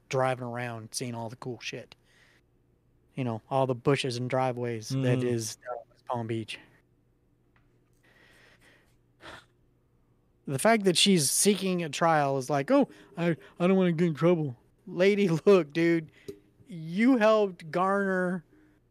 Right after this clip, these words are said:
Speaker 1: underage kids for this man and his crew.
Speaker 2: Oh, wow. I got another, I got another random stuff right here. He,
Speaker 1: All right.
Speaker 2: okay, breaking news. Well, this is not really breaking news, but thousand held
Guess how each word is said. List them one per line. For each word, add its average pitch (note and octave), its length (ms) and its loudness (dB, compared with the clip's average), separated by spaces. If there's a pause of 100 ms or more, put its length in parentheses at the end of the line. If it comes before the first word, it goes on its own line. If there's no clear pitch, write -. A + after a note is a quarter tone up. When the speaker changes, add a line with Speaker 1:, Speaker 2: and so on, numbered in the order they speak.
(600)
Speaker 1:
underage G3 800 2
kids F#3+ 460 0
for E3 180 -2
this D3+ 220 0
man F3+ 440 -2
and E3+ 140 -2
his E3 200 -2
crew. F#3 600 2 (1400)
Speaker 2:
Oh, A#2+ 420 -4
wow. F#2 480 -8
I B2 140 -8
got B2+ 180 -2
another, A#2 260 -2
I A#2 80 -6
got A#2+ 160 -2
another A#2+ 240 -2
random G#2+ 400 -4
stuff G#2 320 -10
right G2 180 -10
here. G2 360 -8 (800)
He, A#2 80 -6
Speaker 1:
All B2 120 2
right. C3 180 -4 (180)
Speaker 2:
okay, G2+ 360 -6
breaking A#2 540 -6
news. A2 420 -6
Well, G2+ 300 -2 (260)
this A2+ 120 -14
is - 60 -18
not G2+ 200 -8
really G2 160 -8
breaking F#2 340 -10
news, F#2 280 -8
but F#2 260 -10 (680)
thousand F#3+ 520 2
held C3+ 840 0